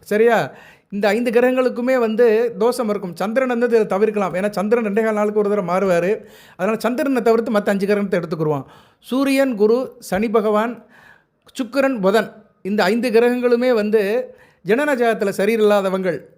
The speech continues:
இந்த வசந்த பஞ்சமி அன்னைக்கு சில வழிபாடு பண்ணலாம். அது என்ன சார் வழிபாடுன்னா, ஒண்ணும் கிடையாது. வசந்த பஞ்சமி அன்னைக்கு வர ஞாயிற்றுக்கிழமை தான், எல்லாத்துக்கும் லீவு தான். காலையில ஆறு மணிக்கு எந்திரிங்க, குளிங்க, சூரிய நமஸ்காரம் பண்ணுங்க. வீட்ல சரஸ்வதி படத்தை எடுங்க. எல்லார் வீட்லயும் இருக்கும்.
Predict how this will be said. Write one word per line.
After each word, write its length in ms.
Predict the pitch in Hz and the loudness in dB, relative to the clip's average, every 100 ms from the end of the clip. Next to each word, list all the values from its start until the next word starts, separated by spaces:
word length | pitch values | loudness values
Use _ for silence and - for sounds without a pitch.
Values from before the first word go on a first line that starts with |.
| _ | _
இந்த 140 | 175 175 | -12 -8
வசந்த 260 | 190 262 | -6 -2
பஞ்சமி 280 | 226 208 208 | -2 0 -2
அன்னைக்கு 280 | 190 190 254 | -2 -4 -2
சில 340 | 208 202 285 | 2 2 2
வழிபாடு 400 | 185 196 220 185 | 0 2 2 0
பண்ணலாம். 420 | 156 151 139 - _ _ _ _ _ | -2 -4 -4 -8 _ _ _ _ _
அது 120 | 180 | -2
என்ன 140 | 202 254 | 0 2
சார் 200 | 254 214 | 2 2
வழிபாடுன்னா, 500 | 196 202 190 196 233 | 2 2 0 -2 -2
ஒண்ணும் 240 | 208 262 | 0 0
கிடையாது. 540 | 214 190 175 151 - _ _ | 0 -2 0 -2 -8 _ _
வசந்த 260 | 160 240 247 | -10 -2 -2
பஞ்சமி 340 | 208 202 196 | 0 -2 -2
அன்னைக்கு 460 | 185 190 214 262 - - _ _ | -2 -2 -2 -4 -10 -20 _ _
வர 180 | 175 185 | -4 0
ஞாயிற்றுக்கிழமை 540 | 185 214 208 208 196 | 0 2 2 2 2
தான், 240 | 180 156 - | 0 -4 -6
எல்லாத்துக்கும் 520 | 165 196 214 220 233 | -2 2 2 0 0
லீவு 200 | 202 202 | 2 0
தான். 260 | 175 165 - _ _ _ _ _ | -2 -4 -12 _ _ _ _ _
காலையில 360 | _ 202 220 240 | _ 2 4 4
ஆறு 160 | 208 202 | 2 -2
மணிக்கு 260 | 208 190 | -4 -4
எந்திரிங்க, 340 | 185 185 170 160 | -6 -6 -6 -4
குளிங்க, 360 | 220 240 196 - | -4 -2 -4 -6
சூரிய 260 | - 214 | -4 0
நமஸ்காரம் 400 | 233 202 202 175 | 0 0 -2 -2
பண்ணுங்க. 380 | 160 156 151 - - _ _ _ _ - | -2 -2 -4 -6 -14 _ _ _ _ -4
வீட்ல 260 | 233 220 | -4 0
சரஸ்வதி 380 | 254 233 247 294 | 2 2 0 0
படத்தை 280 | 208 185 175 | 0 0 -2
எடுங்க. 260 | 170 165 - | 0 -4 -4
எல்லார் 320 | 151 165 175 | 0 0 2
வீட்லயும் 180 | 180 233 | 2 2
இருக்கும். 340 | 180 160 143 | 2 -2 -8